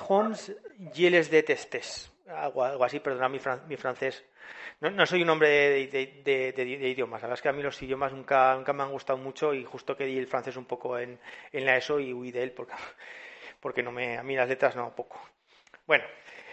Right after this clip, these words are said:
eh, que si, más o menos se puede traducir algo así como "hombres os odio" o "hombres yo os detesto". ¿Vale? Y resulta que este es un, eh, un ensayo sobre la misandria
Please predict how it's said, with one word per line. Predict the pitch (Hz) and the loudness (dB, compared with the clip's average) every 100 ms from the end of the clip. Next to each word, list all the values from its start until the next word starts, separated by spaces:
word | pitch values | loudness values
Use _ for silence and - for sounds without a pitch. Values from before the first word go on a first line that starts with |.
| - | -8
eh, | - 156 147 147 | 6 10 10 8
que | 156 | 4
si, | - | 2
más | 170 165 | 6 6
o | |
menos | 180 175 | 6 2
se | 175 | 6
puede | 165 | 8
traducir | 165 160 151 175 | 10 8 8 6
algo | 151 147 | 8 6
así | 156 | 2
como | 160 151 143 | -2 4 4
"hombres | 151 156 151 - | 4 2 2 0
os | 135 147 | -2 0
odio" | 117 110 - | -2 -4 -12
o | 123 110 123 | -10 -4 0
"hombres | 143 143 139 | 0 0 -2
yo | 135 131 | 0 0
os | 117 | 0
detesto". | 120 - - - - _ _ _ _ _ - - _ | -6 -12 -16 -18 -20 _ _ _ _ _ -20 -20 _
¿Vale? | 139 143 185 - - _ | 6 6 6 -2 -20 _
Y | 185 156 156 | 0 4 4
resulta | 156 - 214 214 214 | 4 2 2 6 6
que | 202 170 160 165 160 | 6 4 6 6 4
este | 160 - | 2 -2
es | 170 170 | -8 -6
un, | 165 160 | -2 2
eh, | 160 | 2
un | 156 151 | 2 -2
ensayo | 147 - 196 190 | 0 8 8 8
sobre | 190 156 147 | 2 2 2
la | 139 | 0
misandria | 139 - 208 196 190 | -2 2 2 2 -2